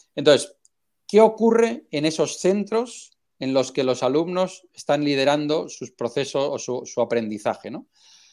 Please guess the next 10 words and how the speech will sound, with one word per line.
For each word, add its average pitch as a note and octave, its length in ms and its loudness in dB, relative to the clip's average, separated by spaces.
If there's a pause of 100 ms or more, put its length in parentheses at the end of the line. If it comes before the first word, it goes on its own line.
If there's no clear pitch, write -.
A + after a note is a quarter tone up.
(200)
Te C#3 120 0
diría, C#3 260 2
pasan F3+ 320 0
varias C#3+ 320 4
cosas, - 400 -8
¿no? B3 120 -18 (420)
Eh, C3+ 960 -2 (320)
lo D3 100 2
primero, D3+ 320 2
son, G3+ 380 -2